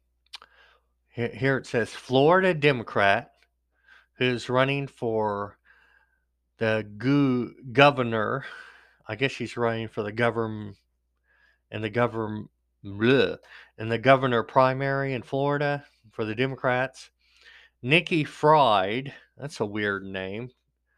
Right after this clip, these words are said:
Her name's spelled like fried chicken. Nikki Fried, is that a real name?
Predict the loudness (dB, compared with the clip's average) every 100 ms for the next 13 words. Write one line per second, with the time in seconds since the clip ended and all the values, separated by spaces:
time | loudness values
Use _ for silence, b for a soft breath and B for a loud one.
0 | _ _ _ _ _ _ _ _ -14 -6
1 | -4 -4 -6 -2 -2 0 -2 -4 -6 -2
2 | -2 -4 -8 -8 -8 -10 -16 _ _ _
3 | _ _ _ _ _ _ _ _ _ _
4 | _ _ _ _ _ _ -10 -8 -6 -8
5 | -8 -6 -4 -4 -6 -10 -4 -4 -2 -4
6 | -4 -4 -6 -8 -8 -10 -14